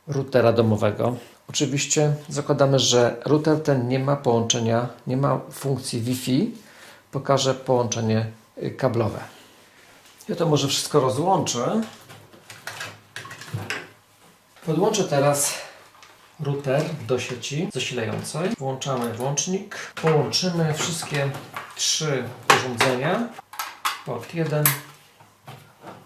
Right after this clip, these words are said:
port dwa i port trzy. Mamy wszystkie urządzenia połączone do routera.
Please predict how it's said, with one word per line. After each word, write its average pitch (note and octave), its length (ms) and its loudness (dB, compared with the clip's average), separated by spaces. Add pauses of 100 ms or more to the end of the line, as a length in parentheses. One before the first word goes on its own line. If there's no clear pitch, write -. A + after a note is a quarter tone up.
(760)
port - 320 -10
dwa C#3+ 420 0 (1800)
i C3+ 240 -6 (560)
port - 520 -2 (1000)
trzy. - 260 -4 (800)
Mamy F3 240 0
wszystkie D#3+ 380 -2
urządzenia C#3 400 0
połączone C3+ 640 -2 (1120)
do D#3+ 240 8
routera. D#3+ 560 6